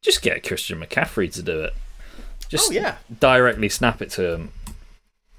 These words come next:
Speaker 1: every play.
Speaker 2: Yeah, I still hope they win. I mean, if, if any f-, quarterback, if any team doesn't really need a quarterback right now, it is the forty-niners.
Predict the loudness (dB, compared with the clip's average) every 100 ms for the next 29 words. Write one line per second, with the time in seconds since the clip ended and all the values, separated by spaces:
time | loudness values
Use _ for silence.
0 | -20 _ 0 0 0 -2 0 0 -2 -8
1 | -4 -2 -2 -4 -10 -20 -20 -20 -20 -20
2 | -20 -20 -20 -20 -14 -4 -2 -2 -6 -6
3 | -10 -8 -10 -12 _ _ -10 -6 -4 0
4 | 0 4 2 4 0 -2 -6 -18 -6 -2
5 | 2 2 0 0 0 0 -2 0 -2 -2
6 | 0 0 0 -6 0 0 0 -4 -6 -8
7 | -10 -6 -6 -4 -10 -12 -10 -10 -8 -10
8 | -8 -10 -12 -12 -10 -10 -8 -10 -14